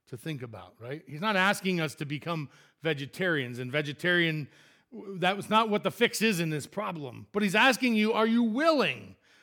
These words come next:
to go there? Are you willing to change something in your life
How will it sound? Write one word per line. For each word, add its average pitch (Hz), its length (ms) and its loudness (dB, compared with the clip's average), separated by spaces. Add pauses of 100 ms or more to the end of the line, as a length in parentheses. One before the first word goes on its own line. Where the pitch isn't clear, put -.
(120)
to 214 100 -2
go 247 340 8
there? 131 420 0 (220)
Are 190 80 4
you 226 100 4
willing 320 360 2
to 285 80 0
change 285 440 0
something 262 360 0
in 226 100 0
your 196 160 2
life 220 420 2